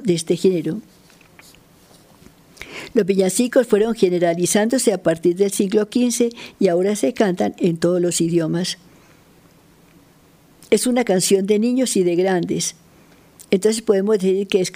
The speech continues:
oración de niños y de grandes. Cantar sin pensar en lo que decimos es una necedad.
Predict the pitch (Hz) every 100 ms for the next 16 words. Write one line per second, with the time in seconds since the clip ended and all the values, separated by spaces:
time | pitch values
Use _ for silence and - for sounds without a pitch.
0 | - 208 180 - 190 190 185 202 226 233
1 | - 170 165 165 156 - 175 - - -
2 | - - - - - _ _ _ _ _
3 | - 208 202 240 240 240 240 202 190 -
4 | 214 208 - 185 180 175 175 240 247 269
5 | - 202 - 175 190 180 170 180 202 190
6 | 190